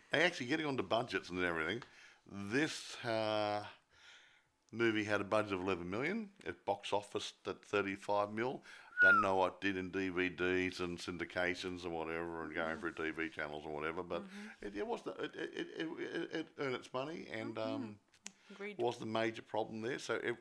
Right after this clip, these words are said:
Speaker 1: it was well received by many people.
Speaker 2: Mm-hmm.
Speaker 1: Um, a lot of people think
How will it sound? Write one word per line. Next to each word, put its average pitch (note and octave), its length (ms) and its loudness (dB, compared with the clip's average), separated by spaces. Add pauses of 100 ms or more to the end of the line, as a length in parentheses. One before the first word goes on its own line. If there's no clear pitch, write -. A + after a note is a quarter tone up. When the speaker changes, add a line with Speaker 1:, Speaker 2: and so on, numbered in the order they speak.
Speaker 1:
it A2+ 140 -2
was A2+ 160 0
well B2+ 160 6
received A#2 520 -4
by A#2+ 120 -2
many A2+ 240 -4
people. A#2+ 460 -6 (160)
Speaker 2:
Mm-hmm. G#3+ 600 -8
Speaker 1:
Um, G#2+ 160 -2
a G2 60 2
lot A#2+ 180 4
of A2+ 120 -2
people G2+ 280 0
think G#2+ 280 -2